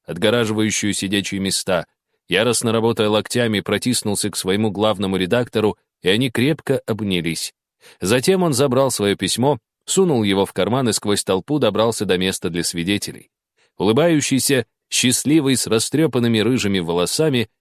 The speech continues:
которые, казалось, подчеркивали блеск его круглых глаз. Он был одет все в ту же английскую пару, которую я видел на нем в день отъезда — но невероятно потрепанную. Пальто висело на одной руке, в другой он держал кепи.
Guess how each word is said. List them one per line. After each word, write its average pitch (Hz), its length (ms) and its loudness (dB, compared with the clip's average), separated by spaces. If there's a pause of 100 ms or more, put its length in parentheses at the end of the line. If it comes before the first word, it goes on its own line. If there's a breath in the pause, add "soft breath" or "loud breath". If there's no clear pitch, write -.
(100)
которые, 123 340 0
казалось, 139 420 0
подчеркивали 113 680 0
блеск 98 380 0
его 95 240 0
круглых 87 480 -4
глаз. 87 400 -4 (760)
Он 123 180 2
был 151 120 4
одет 156 400 2 (140)
все 151 180 2
в - 80 -12
ту 156 160 2
же 139 100 4
английскую 127 540 0
пару, 104 320 0
которую 95 340 2
я 92 80 2
видел 98 300 0
на 90 120 0
нем 107 240 0
в 80 40 -6
день 92 180 0
отъезда — 107 560 -2 (240)
но 107 140 0
невероятно 135 640 0
потрепанную. 87 800 -4 (460)
Пальто 95 400 2
висело 139 480 2
на 107 140 2
одной 98 220 0
руке, 123 400 0 (220)
в 80 100 -10
другой 160 400 2
он 143 120 0
держал 95 420 0
кепи. - 500 -4